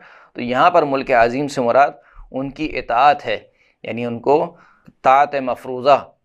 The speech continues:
جن کی اطاعت کو واجب قرار دیا گیا ہے۔ اس کے بعد کی آیت میں خداوند کریم نے کفار اور اہل ایمان کی جزاؤں کا تذکرہ کیا کہ کفار کو آخرت میں کیا جزا ملے گی اور اہل ایمان کو آخرت میں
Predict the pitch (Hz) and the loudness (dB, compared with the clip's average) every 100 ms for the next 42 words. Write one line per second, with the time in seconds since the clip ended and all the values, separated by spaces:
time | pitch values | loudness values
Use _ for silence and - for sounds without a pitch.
0 | - - 190 135 127 135 120 120 117 123 | -20 -16 -10 -10 -8 -6 -2 2 4 4
1 | - 151 151 _ 110 117 123 143 - 120 | 2 2 0 _ 0 4 4 2 -2 2
2 | 107 104 101 98 98 98 90 - - - | 2 2 -2 -4 -4 -6 -8 -14 -16 -12
3 | - - 160 160 175 175 156 175 175 165 | -8 -2 2 4 2 0 0 0 -2 -6
4 | 147 139 139 139 139 151 165 160 151 135 | 0 0 0 -4 -4 -4 -6 -8 -6 -6
5 | - 143 151 147 139 127 131 127 131 131 | 2 4 6 4 0 -2 -4 -2 -4 -4
6 | 127 135 143 135 143 123 117 131 135 131 | -2 -2 -2 -4 -6 -2 2 4 4 2
7 | 127 123 - 135 143 123 139 135 120 117 | -2 -2 -2 2 2 2 0 0 -2 -4
8 | - 123 131 123 131 - - 120 123 127 | 2 6 6 4 0 2 2 2 0 -4
9 | 131 120 131 131 131 131 127 123 123 120 | -4 0 2 2 2 2 2 -2 -2 -4
10 | 123 - 110 107 113 110 110 113 117 131 | -8 -6 -4 -4 -4 -4 -4 -4 0 0
11 | 139 131 127 123 - - - - 120 120 | 2 2 0 0 -16 -20 -20 -2 2 2
12 | 131 127 127 135 | 0 -2 -2 -6